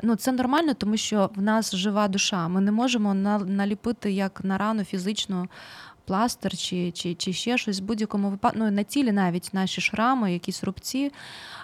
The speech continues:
а, вони, фізичні травми, вони болять. Вони болять на погоду, вони болять, коли ми там можемо торкатися, вони нагадують про себе. Напевно, і в нас ось цей досвід, е,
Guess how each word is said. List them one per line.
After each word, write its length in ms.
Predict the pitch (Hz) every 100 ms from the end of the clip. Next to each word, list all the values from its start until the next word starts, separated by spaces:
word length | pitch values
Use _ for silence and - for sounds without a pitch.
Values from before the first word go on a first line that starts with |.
| -
а, 320 | - 180 180 175
вони, 580 | 190 202 226 226 214
фізичні 480 | 190 226 220 - 196
травми, 360 | 170 226 269 214
вони 300 | 190 196 226
болять. 380 | 202 190 175 -
Вони 140 | 349
болять 260 | 320 277 247
на 100 | 220
погоду, 480 | 196 190 226 208
вони 180 | 190 190
болять, 320 | 180 180 180
коли 240 | - 180 175
ми 120 | 175
там 160 | 170 175
можемо 320 | 170 170 170
торкатися, 800 | 185 - 214 208 196 - 208 190 - - -
вони 140 | 214 240
нагадують 520 | 233 226 208 190 -
про 120 | 202
себе. 480 | - 208 180 175 180 - - - - - -
Напевно, 580 | 208 214 254 285 285 247
і 160 | -
в 60 | 202
нас 320 | 226 233 - -
ось 200 | 185 -
цей 300 | - 208 190
досвід, 680 | 185 202 254 - 190 185 -
е, 380 | - 190 185